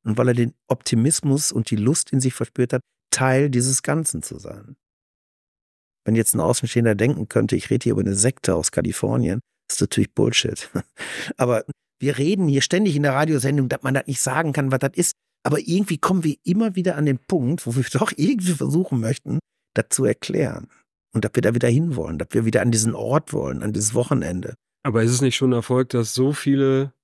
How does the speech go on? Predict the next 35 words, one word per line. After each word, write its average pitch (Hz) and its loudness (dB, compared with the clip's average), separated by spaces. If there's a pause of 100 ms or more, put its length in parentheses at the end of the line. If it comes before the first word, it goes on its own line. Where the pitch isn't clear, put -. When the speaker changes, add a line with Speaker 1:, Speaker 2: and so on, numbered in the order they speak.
Speaker 2:
Bands 127 2
im 131 0
Mai 120 4
hier 127 0
in 123 2
der 120 2
Popper 139 -2
spielen, 165 -2 (260)
wie 117 0
jemals 135 2
zuvor 123 -2
in 139 4
der 123 2
Bargeschichte? 143 -2 (1000)
Speaker 1:
Ich 117 -2
würde 135 0
das - -12
jetzt - 0
nicht 131 0
als - 0 (180)
Erfolg - -6
deklarieren, 135 -4
Speaker 2:
Nach 120 0
fünfzehn 131 0
Speaker 1:
sondern 175 2
Speaker 2:
Jahren 185 -2
ist - -8
dies 180 -6
Jahr? 180 -8 (380)
Speaker 1:
Das 202 0
ist - 0
natürlich 123 2
schon 151 2
ein - -4
Erfolg, - -2